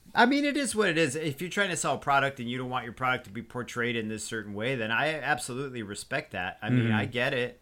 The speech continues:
Speaker 1: you know. I just, I'm also like, "Maybe you should listen to the podcast first before you hit us up."
Speaker 2: There, yeah, you know, I mean, I asked, that was one of the initial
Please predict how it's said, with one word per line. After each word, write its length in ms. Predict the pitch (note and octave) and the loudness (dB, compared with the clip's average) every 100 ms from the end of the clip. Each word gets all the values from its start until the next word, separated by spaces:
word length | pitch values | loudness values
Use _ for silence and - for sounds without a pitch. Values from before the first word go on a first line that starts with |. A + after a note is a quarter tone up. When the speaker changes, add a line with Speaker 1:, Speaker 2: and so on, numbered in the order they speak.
| F#2+ | -12
Speaker 1:
you 160 | G#2 | -10
know. 180 | G2 G#2 G#2 - | -10 -12 -10 -8
I 80 | |
just, 300 | A2+ A#2+ - - - - _ - | -6 -6 -10 -14 -20 -20 _ -2
I'm 220 | C3+ D3 | 0 4
also 240 | D3 D3 | 2 2
like, 240 | B2+ A#2+ G#2 | 0 0 -2
"Maybe 180 | A#2+ | -4
you 140 | C#3 D3+ | -4 -6
should 180 | - C#3 | -6 -6
listen 240 | C3+ C#3 | -6 -4
to 40 | A2 | -6
the 60 | |
podcast 640 | G2 A2+ C#3 C#3+ A2 G2+ - | -4 -2 -2 -2 -2 -2 -4
first 240 | G2+ G2+ | -8 -8
before 160 | - G2+ | -10 -12
you 100 | F#2 | -10
hit 160 | G#2+ | -8
us 160 | G2+ - | -8 -8
up." 320 | A2+ A#2 - - - | -8 -10 -14 -20 -12
Speaker 2:
There, 560 | C#3+ F3 F#3+ G3 G3 F3+ | 4 8 10 10 8 6
yeah, 460 | F3 F#3+ G3 F#3+ F#3+ | 8 12 12 12 10
you 240 | F3 F#3 | 8 8
know, 440 | F#3+ G3 G3 F#3 - | 10 10 8 6 4
I 80 | E3 | 6
mean, 420 | F3 F3 E3 E3 C#3+ | 6 8 6 2 2
I 140 | F3 | 6
asked, 580 | E3 E3+ E3 - - - | 6 6 4 -2 -2 6
that 140 | D#3 | 6
was 120 | E3 D3+ | 6 6
one 200 | D#3+ D#3 | 6 8
of 60 | |
the 180 | D3+ D3 | 8 8
initial 640 | C#3+ C#3+ - C#3 C3+ C3+ | 8 6 6 6 6 2